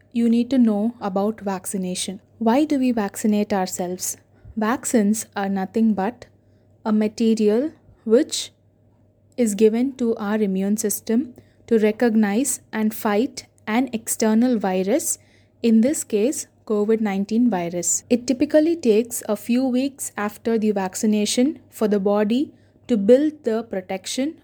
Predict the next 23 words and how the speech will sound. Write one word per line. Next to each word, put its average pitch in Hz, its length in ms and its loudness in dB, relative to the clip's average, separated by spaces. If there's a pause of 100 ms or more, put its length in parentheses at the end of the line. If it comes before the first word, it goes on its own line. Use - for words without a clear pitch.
or 233 220 2
the 240 180 2
immunity 196 680 -2
against 196 460 -2
the 226 100 0
virus, 170 560 -6 (180)
which 240 260 -2
means 226 360 0
even 247 300 0
after 226 380 -2
the 214 120 0
vaccination 208 800 0
for 214 180 -2
covid 190 360 -2
nineteen, 208 580 -2 (460)
you 233 160 0
can 226 260 2
still 302 400 0
get 226 260 0
infected 214 640 -2
by 214 140 2
covid 202 400 0
nineteen 202 560 -2